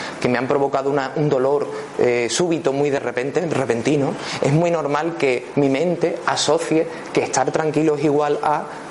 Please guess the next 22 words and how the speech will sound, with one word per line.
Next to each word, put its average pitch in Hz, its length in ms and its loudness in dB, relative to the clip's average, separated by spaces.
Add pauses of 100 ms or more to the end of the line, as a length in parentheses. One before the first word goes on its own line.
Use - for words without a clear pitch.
(160)
que 139 140 4
algo 147 260 2
malo 139 240 0
va 143 140 0
a 135 80 0
ocurrir 135 420 0
de 127 100 2
forma 127 500 -2 (100)
inrep-, 143 440 2
eh, 131 380 2
de 123 80 0
forma 151 220 -2
repentina, 147 640 0 (480)
¿vale? 131 240 2 (320)
Y 131 80 4
claro, 151 320 2 (280)
ese 160 300 2
es 175 60 2
un 160 360 0
bloqueo 147 720 2 (640)
que 160 140 2
desbloquearlo 143 960 0